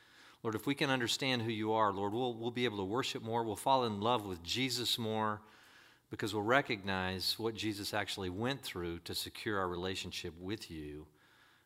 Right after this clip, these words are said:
And it's not just a theological, theological proposition, Lord. It was your son. And Lord, so impress this on our hearts today. Lord, speak through your strange little servant here. Lord, I just, I bow before you as your servant, Lord, I, I,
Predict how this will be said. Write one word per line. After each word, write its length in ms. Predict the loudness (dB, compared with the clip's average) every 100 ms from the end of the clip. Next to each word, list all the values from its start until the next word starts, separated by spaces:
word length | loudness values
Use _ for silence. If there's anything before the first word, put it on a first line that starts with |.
| _
And 100 | -8
it's 160 | -6 -2
not 160 | -2
just 200 | -2 -4
a 40 | -4
theological, 600 | -2 0 2 0 -2 -10 -16
theological 500 | -2 0 2 -2 -6
proposition, 680 | -4 -4 -4 -6 -6 -6 -6
Lord. 320 | -8 -8 -8 -10 -20 _ _
It 120 | -6
was 160 | -4 -4
your 80 | 2
son. 560 | 2 2 0 -4 -8 -16 -20 _ _ _ _ _ _ _ _ _
And 100 | -12
Lord, 180 | -8 -4
so 220 | -2 -2
impress 460 | -4 -4 4 4 4
this 180 | 2 2
on 100 | 4
our 120 | 2
hearts 300 | 0 -2 -2
today. 500 | -4 -6 -6 -6 -8 -12 -8
Lord, 240 | -6 -4
speak 760 | -2 -2 0 2 2 0 -10 -14 -20 -20 -20 _
through 220 | -6 -2
your 720 | -2 0 0 2 2 2 0 -6 -20 _ _ _ _
strange 460 | -10 -4 0 2 0
little 160 | -2 0
servant 480 | 2 2 2 0
here. 200 | -2 -2
Lord, 220 | -2 2 4
I 140 | 4
just, 200 | 2 -4
I 140 | -4
bow 340 | -4 2 6 6
before 380 | 2 -4 -2 0
you 200 | 0 -2
as 100 | -2
your 100 | -4
servant, 500 | -2 2 2 0 -4
Lord, 200 | -4 -2
I, 60 |
I, 240 | -4 -10